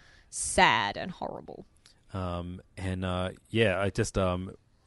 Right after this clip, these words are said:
Speaker 2: he, he's given a list of the paintings that the killer is going to take, you know, to, to move to next. And, um, first he, uh, goes to, um, Sunday in the Park with George.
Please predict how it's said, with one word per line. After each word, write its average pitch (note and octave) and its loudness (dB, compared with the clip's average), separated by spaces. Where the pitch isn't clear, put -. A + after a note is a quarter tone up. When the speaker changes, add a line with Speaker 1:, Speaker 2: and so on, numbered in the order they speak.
Speaker 2:
he, A2+ 2
he's A2 0
given G#2+ 4
a G2+ 4
list G#2 4
of F#2+ 4
the G#2 -8
paintings G#2+ 4
that G#2 -10
the G2+ -8
killer G2 0
is F#2 -2
going F#2+ -2
to F#2 -4
take, F#2+ -2
you G#2+ 0
know, F#2 0
to, G2+ -2
to G2 -4
move G2+ 0
to G2 -2
next. G#2 -2
And, F#2+ -2
um, F#2 0
first G#2+ 10
he, G2+ 8
uh, F#2+ 6
goes G2+ 6
to, G2 4
um, F#2+ 0
Sunday G#2 4
in F#2+ 2
the F#2+ -4
Park G2+ 0
with F#2 -6
George. D#3 6